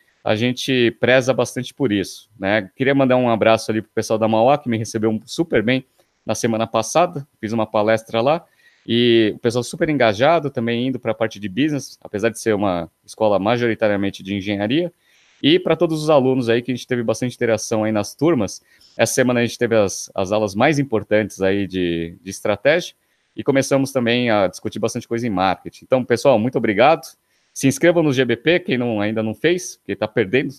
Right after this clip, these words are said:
né? Tá perdendo tempo, né? E eventualmente dinheiro, né? Porque não tá analisando as coisas direito. Entrem lá no site, a gente vai ter um prazer imenso de, é, poder ter essas discussões com vocês presencialmente.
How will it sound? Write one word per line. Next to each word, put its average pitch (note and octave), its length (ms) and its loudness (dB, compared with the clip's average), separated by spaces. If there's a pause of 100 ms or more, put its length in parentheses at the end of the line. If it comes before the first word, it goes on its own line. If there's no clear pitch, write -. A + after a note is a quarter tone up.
né? G2 160 -2
Tá - 80 -10
perdendo F#2+ 300 -4
tempo, - 320 -6 (160)
né? G#2 200 -2
E F#2+ 120 -2
eventualmente G2 440 -4
dinheiro, A2+ 340 -2
né? G#2 120 -2
Porque - 180 -8
não F#2 160 -4
tá G2+ 120 -2
analisando G2 400 -2
as - 80 -10
coisas G2 200 -8
direito. A#2+ 360 -4 (440)
Entrem C#3+ 240 2
lá C3+ 80 4
no C3+ 120 0
site, D3 320 2
a - 20 0
gente C3+ 100 -2
vai C3 120 0
ter C#3 80 0
um C3+ 60 -2
prazer B2 340 0
imenso A2+ 360 0
de, G#2 440 0 (120)
é, F2+ 220 0
poder A2 320 0
ter - 80 0
essas A2 220 -2
discussões - 400 -10
com A2+ 100 -10
vocês G#2 300 -6
presencialmente. A2+ 840 -4